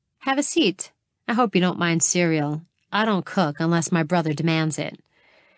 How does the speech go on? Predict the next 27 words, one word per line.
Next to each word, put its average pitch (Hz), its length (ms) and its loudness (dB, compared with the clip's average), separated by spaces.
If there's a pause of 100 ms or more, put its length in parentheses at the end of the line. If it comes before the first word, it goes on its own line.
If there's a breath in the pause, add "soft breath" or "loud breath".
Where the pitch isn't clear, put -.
(260 soft breath)
A 196 80 -2
hundred 311 400 2
questions 196 500 0
popped 180 340 -2
into 175 200 0
Jasmine's 165 560 -2
head, 151 240 -2
but 175 140 -4
she 220 100 -4
settled 294 440 0
for 214 160 0
a 208 60 2
few 202 420 2
while 160 200 2
she - 140 -4
watched 170 300 2
the 165 80 -6
woman 165 300 -2
prepare 156 340 -2
a 151 60 -2
quick - 280 -6
breakfast. - 600 -6 (800 soft breath)
"I 240 120 -4
could 277 340 -2
do 254 180 4
that 226 200 4
myself." 190 720 2